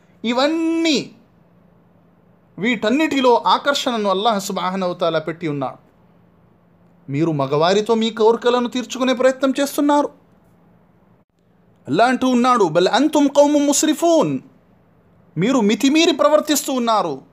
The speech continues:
హద్దుని దాటేశారు. అల్లాహు అక్బర్. ఇందులో లూత్ అలైహిస్సలాతు వస్సలాం తన జాతి వారిని, తన జాతి వారికి వివరిస్తూ ఉన్నారు.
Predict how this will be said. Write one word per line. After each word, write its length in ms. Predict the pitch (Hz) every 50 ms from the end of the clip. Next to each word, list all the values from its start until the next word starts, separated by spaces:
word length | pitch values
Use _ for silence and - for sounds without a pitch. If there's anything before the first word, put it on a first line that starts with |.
| _ _ _ _ - -
హద్దుని 400 | - 175 170 160 214 247 233 226
దాటేశారు. 840 | 165 170 180 202 196 277 269 269 - 277 262 254 233 190 151 113 - - _ _ _ _ _ _ _ _ _ _ _ _ _ _ _ _ _ _
అల్లాహు 300 | 135 147 165 156 135 151
అక్బర్. 320 | 123 117 - 139 123 117 - - _ _ _ _ _ _ _ _ _ _ _ _ _ _ _ _ _ _ _ _ _ _ -
ఇందులో 460 | 139 175 165 214 208 202 233 269 269
లూత్ 280 | 214 214 262 247 220
అలైహిస్సలాతు 680 | 247 247 240 240 240 220 - - 226 226 240 247 233 240
వస్సలాం 720 | 240 226 220 - - 226 233 240 277 285 233 165 123 - - - _ _ _ _ _ _ _ _ _ _ -
తన 160 | 156 165 175
జాతి 420 | 151 131 160 165 180 202 190 226
వారిని, 520 | 220 214 208 208 202 202 190 180 165 135 - - _ _ _ _ _ _ _ _ _ _ _ _ -
తన 140 | 180 202 202
జాతి 440 | 156 139 175 180 214 208 - 254
వారికి 400 | 233 233 240 247 247 214 - 208
వివరిస్తూ 500 | 190 190 190 254 285 294 269 - - 302
ఉన్నారు. 460 | 269 240 226 214 202 180 156 - -